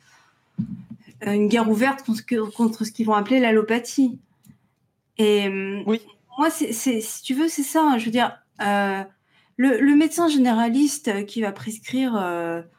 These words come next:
Speaker 1: de, <clears throat> je pré-, enfin, je préfère qu'un, un médecin généraliste prescrive, euh, un tr-,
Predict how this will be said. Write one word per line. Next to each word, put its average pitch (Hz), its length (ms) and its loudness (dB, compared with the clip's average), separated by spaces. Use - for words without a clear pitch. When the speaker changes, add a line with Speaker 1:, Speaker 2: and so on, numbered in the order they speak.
Speaker 1:
de, 185 1160 -2
<clears throat> - 220 -20
je 269 560 2
pré-, 240 180 -6
enfin, 220 280 -4
je - 120 -8
préfère 311 420 0
qu'un, 214 460 -2
un 214 100 -2
médecin 233 440 0
généraliste 220 760 -2
prescrive, 269 760 0
euh, 196 540 -4
un 208 200 -4
tr-, - 180 -18